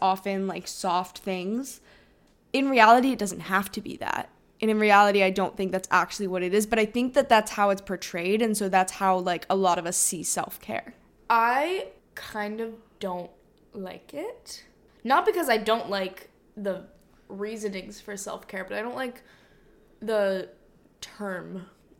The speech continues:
Speaker 2: and, like, the vibe of the term.
Speaker 1: Or traditionally how it
Speaker 2: Traditionally,
Speaker 1: is
Speaker 2: yeah.
Speaker 1: shared.
Speaker 2: Like, the basic, basic, like, bath bomb, buy yourself a coffee,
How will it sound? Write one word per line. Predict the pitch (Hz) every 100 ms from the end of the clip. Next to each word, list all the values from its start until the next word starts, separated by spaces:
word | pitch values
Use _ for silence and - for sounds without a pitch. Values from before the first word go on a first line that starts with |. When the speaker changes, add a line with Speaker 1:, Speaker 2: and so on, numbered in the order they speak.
| _ _
Speaker 2:
and, | 220 208
like, | 196 196
the | 202
vibe | 190 190 185 185
of | 175 190 180
the |
term. | 180 - 175 147 165 - _ _ _ _
Speaker 1:
Or | 277 220 220
traditionally | - 254 226 226 226 208 190
how | - 220 185
it | 196 190
Speaker 2:
Traditionally, | 170 190
Speaker 1:
is | 190 226
Speaker 2:
yeah. |
Speaker 1:
shared. | 190 - - - - _ 254
Speaker 2:
Like, | 254 233
the | 233
basic, | 214 - 208 208 - 175 - - - 196
basic, | 190 190 196 180
like, | - - - _ - _
bath | 190 190 190 -
bomb, | 202 196 190 196 196 202 - _
buy | 214 196 202
yourself | 196 202 196
a | -
coffee, | 190 190 185 190 185 185